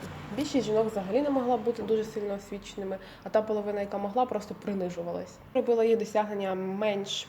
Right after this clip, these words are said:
примітними або взагалі неможливими. Історичні звіти велись руками чоловіків, через що в основному писалось про те, що робили саме чоловіки, бо вони там були домінуючими голосами,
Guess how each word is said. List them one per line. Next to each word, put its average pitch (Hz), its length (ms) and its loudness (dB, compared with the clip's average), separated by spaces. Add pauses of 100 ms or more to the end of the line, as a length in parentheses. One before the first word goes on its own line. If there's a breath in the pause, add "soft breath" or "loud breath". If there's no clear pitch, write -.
примітними 254 680 2
або 196 180 -2
взагалі 202 400 -2
неможливими. 180 680 -4 (400)
Історичні 240 640 0
звіти 233 840 4
велись 196 440 0 (120)
руками 190 380 2
чоловіків, 190 880 -2
через 185 280 0
що - 300 -6 (380)
в 190 40 -6
основному 190 340 0
писалось 185 540 -2
про 185 100 -4
те, 180 300 2
що - 180 -6
робили 185 300 0
саме 180 240 -2
чоловіки, 185 640 -6 (180)
бо 202 60 4
вони 202 180 4
там 196 160 2
були 190 160 -2
домінуючими 208 720 0
голосами, 214 560 -2